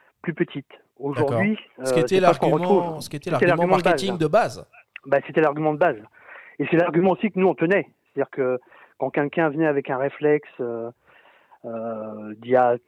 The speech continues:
Speaker 1: quatre, cinq ans, euh, souvent, les gens nous disaient, « Ben voilà, je veux que ce soit plus petit, plus léger, plus maniable, hein, que je puisse transporter partout. »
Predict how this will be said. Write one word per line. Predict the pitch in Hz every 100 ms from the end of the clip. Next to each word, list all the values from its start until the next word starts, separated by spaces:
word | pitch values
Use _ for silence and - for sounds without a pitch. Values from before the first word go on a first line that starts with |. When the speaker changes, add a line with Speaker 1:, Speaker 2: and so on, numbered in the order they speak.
| 127 -
Speaker 1:
quatre, | 127
cinq | - 117
ans, | 165 185 196 190 -
euh, | 131 123 120 120 117 120 113 113 117 117 117 -
souvent, | - 135 165
les | 143 127 123
gens | 160
nous | 143
disaient, « | 123 139 160
Ben | 131
voilà, | 123 151
je | 131
veux |
que | - 120
ce |
soit | - 135
plus | - 123
petit, | - 180 180
plus | 147
léger, | 131 123 156 180 - _ _ _ _ _
plus | - 147
maniable, | 139 135 131 151 180 160
hein, | 131 127 _ -
que |
je | 123
puisse | -
transporter | - 127 - - 131
partout. » | 131 - 180 208